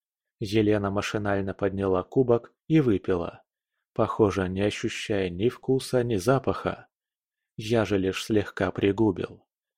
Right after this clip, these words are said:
Вино было кислое, даже несмотря на мед — но терпкое и довольно приятное. Под пристальным взглядом Елены, выпив все до дна,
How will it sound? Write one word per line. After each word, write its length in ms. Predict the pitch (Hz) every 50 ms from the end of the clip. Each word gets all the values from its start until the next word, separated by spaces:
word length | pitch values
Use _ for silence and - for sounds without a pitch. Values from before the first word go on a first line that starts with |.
| _ _ _ _ _ _
Вино 400 | - 104 110 127 135 143 156 135
было 260 | 98 101 95 92 90
кислое, 800 | 87 - - 127 104 - - - 98 90 87 82 - - - _ _ _ _ _ _ _ -
даже 340 | 120 120 143 143 131 131
несмотря 560 | 127 127 120 - - 113 110 - - 127 120 110
на 160 | 104 95 90
мед — 400 | 90 101 127 135 117 - - - _ _ _ _ _ -
но 200 | 120 120 120 110
терпкое 680 | - - - - 143 143 - - - - - 135 131 131
и 60 | 135
довольно 520 | 123 123 127 120 127 135 135 135 135 135 131
приятное. 920 | - - 139 143 135 117 95 90 85 - - 90 85 85 - - - - _ _ _ _ _ _ _ _ _ _ _ _ _ _ _ _ _ _ _ _ -
Под 220 | 123 123 - -
пристальным 500 | - 180 180 - - 170 160 160 165 165
взглядом 480 | 139 113 107 107 120 127 113 127 113 104
Елены, 760 | 92 92 98 95 98 104 120 131 123 113 107 104 98 - _
выпив 360 | - 113 139 139 - 101 92
все 220 | - - - 113 98
до 160 | 92 92 87
дна, 380 | 82 87 98 110 123 127 120